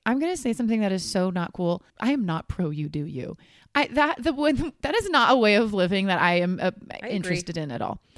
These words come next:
Speaker 2: Yeah. I think to an
Speaker 1: I
Speaker 2: extent, but
Speaker 1: understand. Yeah, I, I understand the heart of it, and it's the pendulum. It's just the pendulum is always swinging in another direction. We go too far, and then we'll go too far in the other direction, and hopefully at some point we level out. But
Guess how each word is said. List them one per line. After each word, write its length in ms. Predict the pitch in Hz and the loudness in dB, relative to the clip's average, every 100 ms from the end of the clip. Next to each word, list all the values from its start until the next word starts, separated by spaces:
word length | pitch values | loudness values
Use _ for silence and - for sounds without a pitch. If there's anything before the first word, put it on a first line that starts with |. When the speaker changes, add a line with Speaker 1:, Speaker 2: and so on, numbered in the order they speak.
| - | -18
Speaker 2:
Yeah. 140 | 214 190 - | -18 -12 -8
I 100 | 277 | -6
think 220 | 440 415 | -6 -4
to 80 | 392 | -4
an 80 | |
Speaker 1:
I 140 | 277 254 | 0 0
Speaker 2:
extent, 60 | |
but 60 | - | 2
Speaker 1:
understand. 680 | 285 311 - 254 233 208 202 | 2 2 2 0 2 2 2
Yeah, 180 | 190 127 | 0 0
I, 120 | 202 214 | 0 0
I 100 | 220 | 0
understand 340 | 220 226 240 240 | 0 0 2 4
the 40 | |
heart 160 | 196 160 | 4 2
of 80 | |
it, 120 | 156 156 | 0 -2
and 80 | 165 | -4
it's 100 | - | -4
the 60 | - | -4
pendulum. 480 | 160 147 139 143 147 - - | -4 -4 -8 -10 -12 -20 -16
It's 280 | - - - | -14 -14 -14
just 260 | - 165 - - | -12 -10 -12 -16
the 80 | - | -10
pendulum 400 | - 185 185 185 | -4 -2 -2 -2
is 100 | 165 | 0
always 400 | 165 180 202 220 | 0 0 0 -2
swinging 340 | - 190 175 165 | -2 -2 0 0
in 120 | 147 | 0
another 200 | 143 175 | -2 -4
direction. 440 | 190 170 - 156 | -2 -4 -4 -8
We 80 | 151 | -6
go 100 | 151 | -8
too 160 | - 165 | -8 -8
far, 340 | - - - - | -6 -6 -8 -8
and 80 | |
then 80 | 151 | -8
we'll 80 | 151 | -6
go 120 | 151 | -8
too 180 | 143 175 | -10 -10
far 140 | 170 208 | -6 -4
in 60 | |
the 40 | 196 | -2
other 80 | 160 | -2
direction, 320 | 151 - 156 | -4 -8 -12
and 100 | 151 | -12
hopefully 260 | 160 - 160 | -12 -8 -8
at 80 | - | -8
some 120 | 151 | -8
point 180 | 147 - | -8 -8
we 60 | |
level 240 | - - - | -10 -12 -14
out. 140 | - | -8
But 200 | - 190 | -2 -2